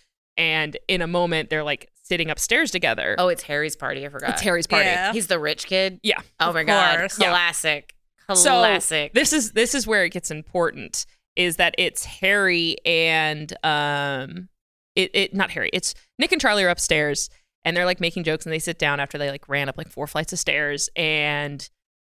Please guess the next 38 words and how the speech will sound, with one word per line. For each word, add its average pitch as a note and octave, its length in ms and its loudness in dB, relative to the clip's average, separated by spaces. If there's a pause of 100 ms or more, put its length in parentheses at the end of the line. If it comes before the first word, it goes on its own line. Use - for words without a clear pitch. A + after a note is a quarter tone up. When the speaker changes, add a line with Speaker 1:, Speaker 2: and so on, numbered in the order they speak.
Speaker 1:
they're E3+ 100 0
sitting E3 220 -2
there. D3 120 2
Speaker 2:
Big C#3 80 -2
house. D3 440 -2
Speaker 1:
Yeah, D#3+ 220 0
no, G3 160 0
well, G3+ 100 0
it's, - 180 -6 (380)
yeah. E3 220 -8 (420)
Uh, F#3+ 240 4
so - 160 0
they're F#3 140 0
rent-, A3 220 4
Speaker 2:
<laughs> G3 60 0 (760)
Speaker 1:
so C#4 160 2
Speaker 2:
At - 80 2
the E3+ 160 6
Speaker 1:
it's, E3+ 120 0
Speaker 2:
hotel. D3+ 180 6 (460)
Speaker 1:
uh, G3 220 4
yeah, B2 160 0
it's F#3+ 120 -4
a - 40 0
hotel. - 260 -4 (100)
But, A3 280 4 (100)
uh, E3 500 4 (640)
so G3 460 2
it's G#3 260 0
this F#3+ 180 -4
moment G3+ 300 2
of E3+ 60 2
the F3 60 0
two F#3+ 120 -2
of F3 40 0
them E3+ 100 -4
sitting F#3+ 240 0
there D#3 360 0